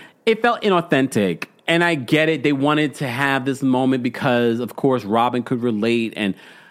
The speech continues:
and Mia saying that she feels bad because she's like, you know, what if, you know, the fact that we reported him to the bar is the reason why he did what he did to himself.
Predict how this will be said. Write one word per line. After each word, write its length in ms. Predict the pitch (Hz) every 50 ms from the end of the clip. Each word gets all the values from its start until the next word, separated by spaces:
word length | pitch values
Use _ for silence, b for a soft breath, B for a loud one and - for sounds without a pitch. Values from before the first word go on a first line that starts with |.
| B B B B B B B B _ _ _ _ _ _ _ _ _ _ _ _ _ _ _ _
and 540 | - 165 160 156 156 151 147 135 123 117 117
Mia 320 | 127 127 151 165 170 156
saying 220 | 156 - 156 147 143
that 100 | 131 -
she 160 | - 170 156
feels 400 | - - - 185 180 185 175 143
bad 540 | 190 185 180 180 180 175 175 175 151 131 127
because 420 | 139 131 - - 160 156 147 143
she's 160 | - 147 131
like, 340 | 139 143 135 131 123 - -
you 60 | 151
know, 80 | 143 139
what 260 | 131 120 120 135 143
if, 160 | 147 143 - 87 82
you 140 | 90 135 135
know, 320 | 139 127 123 120 113 110
the 120 | 101 120
fact 260 | - - 131 123 123 -
that 100 | 120 110
we 160 | 117 131 131
reported 480 | 123 107 - - 147 139 131 127 120
him 180 | 120 135 135 123
to 120 | - 139 127
the 120 | 104 104
bar 540 | 92 - 135 131 135 139 135 127 127 123 123 B B B B
is 160 | 131 113 107
the 80 | 123 117
reason 300 | 127 127 117 127 120 113
why 460 | 120 120 117 117 117 117 113 113 110 B B B B B
he 220 | - - 147 131
did 240 | 113 95 135 131 120
what 160 | 113 120 110
he 140 | 107 113 110
did 320 | 104 101 143 143 143 143
to 80 | - 143
himself. 720 | 131 127 123 123 120 - 143 131 127 127 127 123 123 -